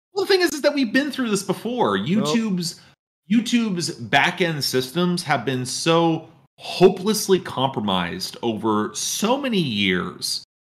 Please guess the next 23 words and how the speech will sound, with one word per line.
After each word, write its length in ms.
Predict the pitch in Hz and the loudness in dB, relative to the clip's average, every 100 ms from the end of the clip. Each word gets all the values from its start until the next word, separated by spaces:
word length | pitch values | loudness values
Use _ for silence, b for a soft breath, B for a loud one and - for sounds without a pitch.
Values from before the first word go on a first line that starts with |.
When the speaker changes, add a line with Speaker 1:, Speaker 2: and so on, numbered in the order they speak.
| _ - | _ 0
Speaker 1:
And 360 | 160 165 165 | 2 4 2
we 100 | 196 | 0
get, 260 | 202 - - | 0 -4 0
like, 260 | 156 - - | 0 0 -10
copyright's 560 | - 220 214 185 165 | -2 0 2 2 2
the 120 | - 147 | 0 4
obvious 420 | 117 98 90 - | 6 4 0 -2
one 160 | 101 95 | -2 -2
that 80 | |
we 140 | 101 120 | 0 2
all 180 | 139 147 | 2 2
complain 420 | 139 123 - 92 | -2 -4 -6 -6
about. 360 | - 67 - - | -8 -12 -12 -6
Speaker 2:
Yeah. 240 | 160 131 - - | -4 -4 -8 0
Speaker 1:
We 100 | 139 | 4
all 140 | 175 | 6
com-, 160 | 175 170 - _ 160 | 4 -2 -14 _ -4
we 80 | |
all 80 | 165 | -2
complain 340 | 160 147 143 135 | 0 -2 -2 0
about, 280 | 123 120 - | 0 0 0
"Oh, 400 | 117 113 113 95 - | 2 2 0 -6 -10
God, 500 | - 104 107 104 92 | -2 2 6 6 4